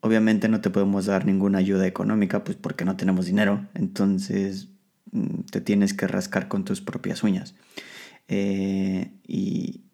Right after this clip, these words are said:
y, y listo, como, pues, pues nada. Durante las primeras semanas como que mis papás no estaban tan felices con mi decisión, ya que <laughs> sí, como que,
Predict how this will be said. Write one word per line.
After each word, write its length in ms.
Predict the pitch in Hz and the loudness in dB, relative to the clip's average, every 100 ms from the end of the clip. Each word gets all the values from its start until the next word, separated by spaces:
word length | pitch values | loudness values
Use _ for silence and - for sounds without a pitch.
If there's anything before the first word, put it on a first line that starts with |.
| _ | _
y, 400 | - - - - | -6 -4 -4 -4
y 40 | |
listo, 460 | 107 147 147 98 95 - - | 0 0 0 -2 -2 -6 -8
como, 600 | 92 92 90 92 - - - _ - | -4 -2 -2 -4 -8 -12 -20 _ -12
pues, 480 | - - - - _ - | -10 -10 -14 -18 _ -8
pues 160 | 98 | 0
nada. 320 | 101 87 - - - - - - - | 2 2 -2 -12 -18 -16 -18 -20 0
Durante 240 | 113 110 110 | 2 4 4
las 140 | 110 | 4
primeras 320 | 113 120 131 | 4 4 6
semanas 340 | 113 104 113 107 | 4 4 4 2
como 220 | 104 98 | 2 4
que 80 | 98 | 2
mis 160 | 95 | 2
papás 280 | 98 95 98 | -2 0 2
no 80 | 101 | 2
estaban 540 | 101 104 101 98 98 | 2 0 2 0 0
tan 280 | 104 98 101 | 0 2 2
felices 420 | 196 - 190 - | 0 0 -2 -4
con 160 | 107 98 | -2 0
mi 100 | 95 | 2
decisión, 640 | 92 95 98 104 104 104 | 0 -4 -2 0 2 0
ya 180 | 104 95 | 0 -2
que 80 | - | -4
<laughs> 340 | - - 127 | -6 2 2
sí, 180 | 98 107 | 4 2
como 300 | 104 101 101 | 2 2 2
que, 260 | 101 101 | 0 -2